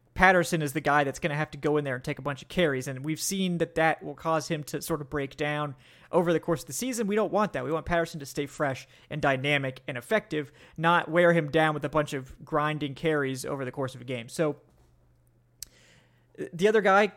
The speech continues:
that's always mentioned is Caleb Huntley, but he's, Huntley's coming off an Achilles injury, guys. I, I, I don't think people understand how serious that injury is. I don't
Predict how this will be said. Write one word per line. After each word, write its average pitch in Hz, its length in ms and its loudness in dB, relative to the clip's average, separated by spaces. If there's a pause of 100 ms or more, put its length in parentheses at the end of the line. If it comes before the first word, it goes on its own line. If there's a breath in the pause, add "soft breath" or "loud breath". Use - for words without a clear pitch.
(140)
that's 170 200 -6
always 185 240 2
mentioned 185 240 -4
is - 80 -10
Caleb 180 240 2
Huntley, 208 340 0
but - 200 -10 (140)
he's, 202 240 -2 (200)
Huntley's 233 320 0
coming 208 220 2
off 185 120 0
an 165 60 -2
Achilles 170 320 0
injury, 160 280 -2
guys. 151 280 0
I, 151 180 0
I, 160 220 0
I 180 80 0
don't 185 320 -2
think 170 120 -4
people 170 220 -6
understand 151 360 -4
how 135 60 -4
serious 147 540 -2
that 131 160 -2
injury 151 420 -2
is. 147 200 -2 (360 loud breath)
I 190 100 6
don't 226 180 4